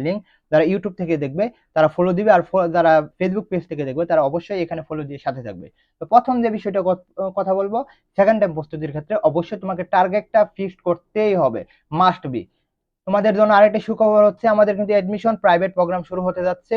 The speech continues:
ইনশাআল্লাহ পনেরো তারিখ থেকে, যেখানে পা-, বাংলা পনেরোটি ক্লাস, ইংলিশ পনেরোটি ক্লাস, প্রবলেম সলভ থাকবে দশটি ক্লাস। WhatsApp নাম্বার দেওয়া রয়েছে, এখানে ডিসকাউন্ট চলতেছে,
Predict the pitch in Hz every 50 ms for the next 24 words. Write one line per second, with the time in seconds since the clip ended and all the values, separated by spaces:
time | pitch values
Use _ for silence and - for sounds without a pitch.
0 | 220 214 208 - - 208 190 196 180 - 190 190 - 190 196 202 196 202 196 190
1 | 185 185 _ - 202 - - 254 277 - _ _ _ _ - 151 180 175 170 170
2 | - 180 180 185 - 147 143 151 156 165 180 190 196 185 196 196 208 208 196 185
3 | 196 185 - 214 226 220 _ _ _ _ _ 190 202 202 208 196 180 - 196 190
4 | 196 185 190 180 180 208 220 233 _ _ _ _ _ _ _ - 196 196 185 208
5 | 226 220 190 185 202 185 185 180 180 _ - 185 180 190 226 262 262 _ _ _
6 | - 165 165 - _ 185 175 170 175 185 190 180 - 170 160 - _ 170 160 175
7 | 165 170 170 160 151 160 165 170 180 180 180 220 208 190 175 - 185 185 190 185
8 | 190 180 160 165 175 170 _ - 202 196 196 185 196 196 196 190 196 185 -